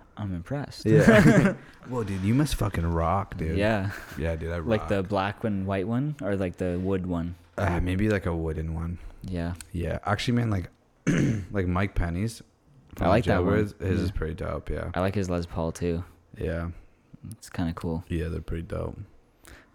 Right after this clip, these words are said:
Speaker 1: But Ibanez makes similar
Speaker 2: Right.
Speaker 1: style.
Speaker 2: There's only, like,
Speaker 1: I
Speaker 2: three
Speaker 1: <laughs>
Speaker 2: styles of guitars, and then everybody fucking just, like, fucks with the shape, like, a little bit.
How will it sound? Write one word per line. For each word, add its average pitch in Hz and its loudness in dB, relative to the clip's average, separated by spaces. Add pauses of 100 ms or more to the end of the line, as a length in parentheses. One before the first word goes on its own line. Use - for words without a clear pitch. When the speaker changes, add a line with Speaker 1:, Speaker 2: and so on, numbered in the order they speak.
Speaker 1:
But 107 -2 (100)
Ibanez 98 0
makes - -8 (920)
similar 92 -4 (1080)
Speaker 2:
Right. 80 0 (800)
Speaker 1:
style. 87 -6 (760)
Speaker 2:
There's 104 -2
only, 170 2
like, 92 0
Speaker 1:
I - -4
Speaker 2:
three 104 6
Speaker 1:
<laughs> - 6
Speaker 2:
styles 92 6
of 90 0
guitars, 85 0
and 82 -2
then 85 -2
everybody 85 0
fucking 80 -4
just, 82 -6
like, 69 -4 (200)
fucks - -4
with - -8
the - -4
shape, 76 -2
like, 78 -2
a 78 -4
little 76 -2
bit. - -8